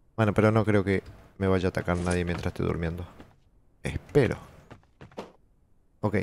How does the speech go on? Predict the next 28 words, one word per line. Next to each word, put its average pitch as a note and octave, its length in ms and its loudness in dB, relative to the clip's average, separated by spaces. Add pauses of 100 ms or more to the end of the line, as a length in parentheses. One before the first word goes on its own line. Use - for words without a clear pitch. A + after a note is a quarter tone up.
(420)
son B2+ 240 0
las A#2+ 300 -2
nueve. F#2 720 -2 (3250)
Vamos F2 200 2
a A2 40 8
dormir F#2 340 6
siete E2 320 -2
horas, G2 220 2
¿no? A#2 220 -2 (280)
No F2+ 100 0
sé A#2+ 140 4
si A2 140 4
esto G2+ 180 2
va F#2+ 100 6
a - 20 6
bajar F2+ 320 0
mientras F2+ 300 0
dormimos, A#2+ 440 0
seguramente. G#2 840 2 (1600)
Voy A#2+ 80 8
a C3 40 6
ponerlo E3 320 8
de B2 100 8
momento A2+ 400 6
como G#2 460 2
punto G2+ 360 4
de F#2+ 260 4
resurrección. F#2+ 720 0